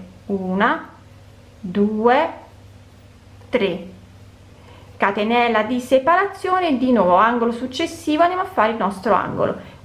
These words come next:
tre maglie alte, due catenelle, rientro, tre maglie alte, catenella di separazione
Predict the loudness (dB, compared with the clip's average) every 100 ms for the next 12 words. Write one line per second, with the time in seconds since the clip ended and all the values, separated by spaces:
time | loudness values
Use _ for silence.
0 | -10 -2 0 2 2 2 0 0 2 2
1 | 0 -4 -4 2 2 0 -12 -20 -20 -20
2 | -20 -20 -20 -20 -20 -20 -20 -20 -20 -20
3 | -20 -20 -20 -12 -4 2 4 6 6 4
4 | 2 -4 2 4 4 2 0 -2 0 0
5 | 0 -10 -20 -20 -20 -20 -20 -20 -20 -20
6 | -20 -20 -16 -6 0 0 0 -2 -4 -2
7 | 2 2 0 -2 -4 -2 2 2 2 2
8 | 2 0 -6 -4 2 2 0 -12 -18 -20
9 | -20 -20 -20 -20 -20 -20 -20 -20 -20 -20
10 | -20 -20 -20 -20 -20 -20 -20 -20 -20 -20
11 | -20 -20 -20 -20 -20 -20 -20 -20 -20 -20
12 | -20 -4 0 2 4 2 4 2 2 0
13 | 0 -2 -2 -4 -4 0 2 2 -2 -6
14 | 0 2 4 2 0